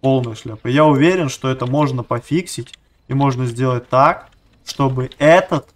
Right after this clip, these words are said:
овердрайв работал так, как он работал раньше. Потому что сам корпус, сам корпус, он очень удобный, мобильный.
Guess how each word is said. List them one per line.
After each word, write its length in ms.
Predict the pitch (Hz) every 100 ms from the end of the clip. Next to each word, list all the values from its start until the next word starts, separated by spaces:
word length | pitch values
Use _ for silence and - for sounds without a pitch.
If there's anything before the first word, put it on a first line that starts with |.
| _ -
овердрайв 720 | 139 127 120 113 117 139 160 - _ _ -
работал 760 | 131 127 123 139 135 113 - -
так, 440 | 147 247 302 - _ _ _
как 220 | - 135 143
он 140 | 139
работал 580 | 135 131 139 139 123 120
раньше. 500 | 127 127 117 - - _ _ _ _ _ _
Потому 240 | 127 151
что 140 | 160 131
сам 340 | - 226 214
корпус, 640 | - 170 277 - 220 - -
сам 320 | - 175 156
корпус, 480 | 131 156 135 127 - -
он 160 | 160 156
очень 380 | 214 220 220
удобный, 460 | 185 151 160 143 214
мобильный. 680 | 160 156 131 143 139 202